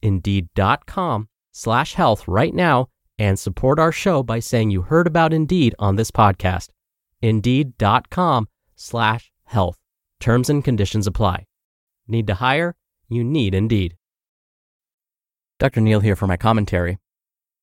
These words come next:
The author Anthony and I, surprisingly, do quite a few things that are similar. I'll start with tip number five, where he talked about writing down and cataloging everything.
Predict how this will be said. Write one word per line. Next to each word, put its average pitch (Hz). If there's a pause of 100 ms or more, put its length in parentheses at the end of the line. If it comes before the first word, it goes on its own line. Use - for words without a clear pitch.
(140)
The 147
author 214
Anthony 120
and 87
I, 90
surprisingly, 143 (160)
do 160
quite 196
a 233
few 196
things 151
that 120
are 107
similar. - (580)
I'll 143
start -
with 160
tip -
number 117
five, -
where 107
he 107
talked 135
about 127 (180)
writing 135
down 113
and 90
cataloging 92
everything. 82